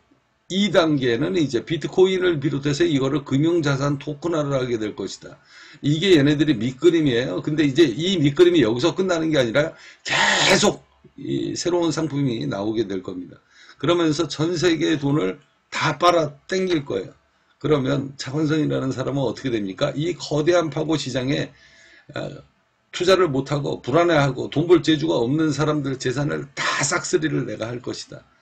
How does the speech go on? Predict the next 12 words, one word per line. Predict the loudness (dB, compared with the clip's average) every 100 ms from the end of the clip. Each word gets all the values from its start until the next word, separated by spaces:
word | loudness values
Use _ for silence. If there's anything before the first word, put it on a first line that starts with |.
| -20 -8
그래서 | -4 -4
제가 | -4 -2 -2 -6
앞서 | -8 -4 -4 -6
얘기했죠. | -4 -4 -2 -4 -6 -8 -10 -12 _ _
나의 | -6 -4 -4 -6
꿈은 | -8 -6 -4 -6 -6
금융공화국이다. | -6 -4 -4 -4 -4 -6 -8 -12 -14 -16 _ _ _ _ _ _ _ _ _ -20 -20 -20 _ _ _ -20 _ _ _ _ _ -20 _ _ _ _ -20 _ _ _ -20 -20 -20 _ _ _ _ _ _ -8
금융공화국. | -4 -4 -4 -4 -6 -10 -14 -16 -18 _ _ _ _ _ _ _ -20 _ _ _ _ _ _ _ _ -14
내 | -6 -4
목표는 | -4 -8 -6 -4 -2 -4 -8 _
금융공화국이다. | -8 -4 0 0 -2 -4 -6 -6 -8 -14 -16 -20 _ _ _ _ _ _ _ -6
K다이아몬드, | 0 2 2 2 2 0 -2 -2 -2 -4